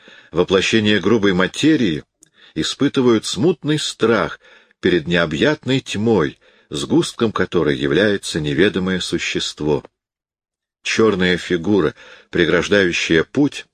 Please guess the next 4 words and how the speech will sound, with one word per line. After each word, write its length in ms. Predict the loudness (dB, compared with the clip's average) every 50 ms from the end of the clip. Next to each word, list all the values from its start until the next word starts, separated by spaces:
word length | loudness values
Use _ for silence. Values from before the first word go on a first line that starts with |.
| _ _ _ _ _ _ _
сразу 480 | -14 -8 -4 -2 0 0 0 0 0
останавливает 840 | 0 0 -2 -2 -2 -2 0 0 0 0 0 0 0 0 0 -2 -2
хищного 520 | -4 -4 -4 -4 -4 -4 -6 -4 -4 -4
зверя. 420 | -4 -2 0 0 0 0 -2 -4